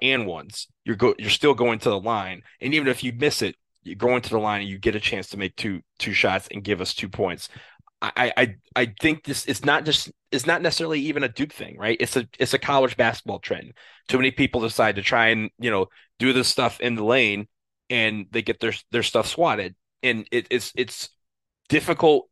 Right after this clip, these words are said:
as someone who grew up in the, in the era. And, and Jason, I know you, you watched the, you know, college basketball era where it was just like, yo,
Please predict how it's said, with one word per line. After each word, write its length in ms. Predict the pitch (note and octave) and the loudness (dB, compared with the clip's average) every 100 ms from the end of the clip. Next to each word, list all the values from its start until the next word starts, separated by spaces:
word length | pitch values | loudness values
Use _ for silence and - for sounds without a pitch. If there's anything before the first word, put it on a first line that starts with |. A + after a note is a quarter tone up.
| - | -2
as 140 | A#2 | 0
someone 300 | - B2+ A2 | 2 2 2
who 100 | A#2 | 0
grew 260 | G2+ A2+ A2 | 0 4 4
up 140 | - | 2
in 100 | G#2+ | -6
the, 160 | G2+ G#2+ | -6 -8
in 100 | G2 | -6
the 120 | G2+ - | -2 4
era. 320 | A2+ G#2 F#2+ | 6 8 6
And, 160 | G#2 | 2
and 140 | G2+ G2+ | -4 -2
Jason, 280 | A2+ A2 G#2 | 0 0 0
I 40 | |
know 100 | G#2 | 0
you, 200 | G2+ A2 - - - | 0 -2 -4 -18 -10
you 140 | G#2 G#2+ | -6 0
watched 320 | A2 C3 - | 2 2 2
the, 140 | A#2 G2+ | -2 -2
you 100 | A#2 | 0
know, 100 | G2 | 0
college 300 | - G#2+ G2+ | 2 0 2
basketball 320 | G#2 - F#2+ | -2 0 0
era 180 | G#2 G2+ | 2 2
where 160 | G#2+ | 2
it 60 | A2 | 2
was 100 | B2 | 0
just 140 | C3+ | -2
like, 240 | C3+ C3 - - - | -2 -4 -6 -20 -2
yo, 320 | E3 D#3 G2+ | 2 2 2